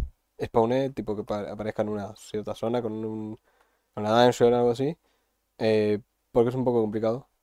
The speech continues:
es un poquito más complicado. Pero bueno, ahí se ve un hacha de Draven que está girando. Em, nada, eso va a ser para otro video. Primero,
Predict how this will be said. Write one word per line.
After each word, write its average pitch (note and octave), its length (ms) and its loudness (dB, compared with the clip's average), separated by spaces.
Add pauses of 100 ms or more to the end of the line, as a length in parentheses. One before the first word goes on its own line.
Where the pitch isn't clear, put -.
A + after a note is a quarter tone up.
es - 60 -14
un A2 80 -4
poquito A2 200 -4
más G#2+ 100 -8
complicado. A2 400 -10 (560)
Pero G#2+ 160 2
bueno, G#2+ 260 -2 (420)
ahí A2 120 -6
se A2+ 80 -4
ve G#2 80 -2
un A2 120 0
hacha A2 180 -2
de G2+ 160 -2
Draven A2 240 0
que G#2 60 -10
está G#2 140 -12
girando. G#2+ 320 -12 (680)
Em, G#2+ 840 2 (1400)
nada, G2 160 -6
eso A#2 140 -4
va A#2 60 4
a - 20 0
ser A2+ 120 -2
para G#2 140 0
otro G2 140 -6
video. F#2+ 200 -10
Primero, F3 420 2